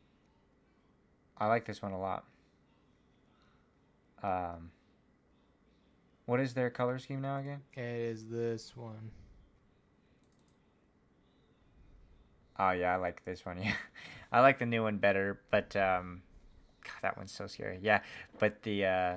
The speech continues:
Speaker 1: old one was solid.
Speaker 2: Yeah.
Speaker 1: Old one was solid.
Speaker 2: They def-
Speaker 1: I like this color scheme better, though.
Speaker 2: Yeah, for sure. Uh, they definitely, honestly, uh, it's cool that they kinda added this little here, which is
Speaker 1: The
Speaker 2: kinda,
Speaker 1: purple
Speaker 2: yeah,
Speaker 1: flame.
Speaker 2: which is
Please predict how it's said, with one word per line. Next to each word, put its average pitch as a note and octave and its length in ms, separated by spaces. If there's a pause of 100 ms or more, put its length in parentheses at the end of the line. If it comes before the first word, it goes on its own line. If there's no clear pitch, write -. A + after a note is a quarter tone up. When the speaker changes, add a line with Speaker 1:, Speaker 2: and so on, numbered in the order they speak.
(140)
Speaker 1:
old B2+ 200
one A2+ 180
was F#2+ 120
solid. F2+ 340 (100)
Speaker 2:
Yeah. G#2+ 120 (240)
Speaker 1:
Old G#2+ 180
one G2+ 140
was F#2+ 100
solid. A1 340 (120)
Speaker 2:
They C#3+ 100
def- E3 260
Speaker 1:
I A#2 100
like A#2+ 180
this G#2+ 140
color G2+ 160
scheme F#2+ 200
better, F2+ 200
though. F#2 120
Speaker 2:
Yeah, B2 280
for A#2 140
sure. G#2+ 360
Uh, B2 60
they C3+ 120
definitely, D3 360
honestly, A#2 800
uh, A#2 180
it's A#2 120
cool C3 200
that A#2 100
they A#2 140
kinda A2+ 320 (140)
added A#2 340
this A2+ 340
little A#2+ 160
here, A#2 220
which A#2+ 160
is A#2 80
Speaker 1:
The - 120
Speaker 2:
kinda, A2+ 140
Speaker 1:
purple G#2 280
Speaker 2:
yeah, B2 140
Speaker 1:
flame. A2+ 100
Speaker 2:
which A2+ 100
is A2 180